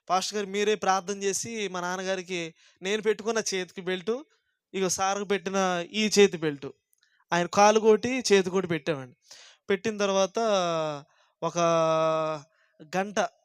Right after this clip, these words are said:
ఒక గంటలో మేము వచ్చేసాము ఆ కిట్ ఇచ్చేసి. ఒక గంటలో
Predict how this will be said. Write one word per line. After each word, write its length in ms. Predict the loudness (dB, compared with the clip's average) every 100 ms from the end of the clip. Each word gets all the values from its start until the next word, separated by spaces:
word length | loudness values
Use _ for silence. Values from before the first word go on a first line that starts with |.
| _ -12
ఒక 300 | -12 -6 -4
గంటలో 840 | -4 -4 -2 -2 0 -2 -4 -8 _ _ -20 _ -10
మేము 220 | -6 -4
వచ్చేసాము 580 | -2 0 0 0 -4 -8
ఆ 40 |
కిట్ 260 | -10 -12 -14
ఇచ్చేసి. 540 | -8 -6 -6 -8 -12 _ _ _ _
ఒక 300 | -12 -12 -2
గంటలో 600 | -2 -2 -6 -4 -4 -6